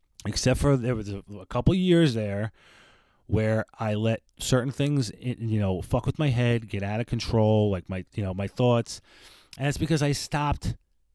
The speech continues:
And the reason I was able to get back to doing, taking that negative shit and putting it positive is 'cause I had been through so much shit already.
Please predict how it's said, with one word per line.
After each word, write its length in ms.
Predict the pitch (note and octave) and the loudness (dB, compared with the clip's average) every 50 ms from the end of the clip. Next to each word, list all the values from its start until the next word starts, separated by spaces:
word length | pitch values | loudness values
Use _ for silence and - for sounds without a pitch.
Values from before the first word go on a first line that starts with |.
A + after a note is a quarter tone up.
| _ _ _ _ _ | _ _ _ _ _
And 160 | - C#3+ C#3+ C3 | -6 -4 -2 0
the 80 | C3+ | 0
reason 220 | C3+ E3+ D3+ D3 E3 | 0 0 0 0 0
I 40 | |
was 120 | D3 C#3 C3 | 0 -2 -2
able 180 | C#3 C#3+ C3+ | -2 -2 -2
to 60 | C3 A#2+ | -4 -4
get 140 | B2 A#2 | -4 -2
back 260 | - B2+ C#3 C#3+ - - | 0 0 0 -2 -6 -6
to 120 | - C3 | -6 -8
doing, 480 | A#2 - - D3 F3+ F#3 E3+ D#3+ D3 - - | -6 -2 0 0 2 0 0 -4 -6 -8 -6
taking 340 | - D#3 C#3+ - D3+ D3 C3+ | -8 -6 -6 -6 -6 -6 -6
that 140 | A#2+ G#2+ | -6 -6
negative 340 | A#2 A#2 A#2 A2+ A2+ A2+ G#2 | -8 -8 -8 -8 -6 -8 -8
shit 160 | - - A2+ | -8 -8 -8
and 100 | A2 G#2 | -4 -2
putting 220 | - - E3 F3 E3+ | 0 0 0 0 -2
it 80 | D3 | 0
positive 400 | A2+ - A2+ A2 A2 G#2+ A2 G#2+ | 0 0 0 0 -2 -4 -6 -8
is 80 | A2+ - | -8 -8
'cause 240 | - B2+ A#2 G#2 - - _ _ _ _ _ _ _ _ _ _ | -6 -6 -6 -6 -8 -14 _ _ _ _ _ _ _ _ _ _
I 120 | - D#3 F#3 | -2 0 2
had 260 | F3 F#3 F#3+ E3+ B2 | 2 2 2 2 2
been 220 | - D3+ D#3+ D#3+ | 2 2 2 2
through 180 | - - C#3 C3+ | 0 2 2 2
so 220 | - - D#3 D3 | 2 2 0 0
much 160 | D3 C3+ B2+ - | 0 -2 -4 -4
shit 280 | - - - C3+ B2 | -4 -4 -4 -2 -2
already. 540 | B2 A2+ B2+ D#3 F3 C#3+ G#2+ F#2 E2 - - | 0 0 0 2 2 0 0 -4 -6 -12 -18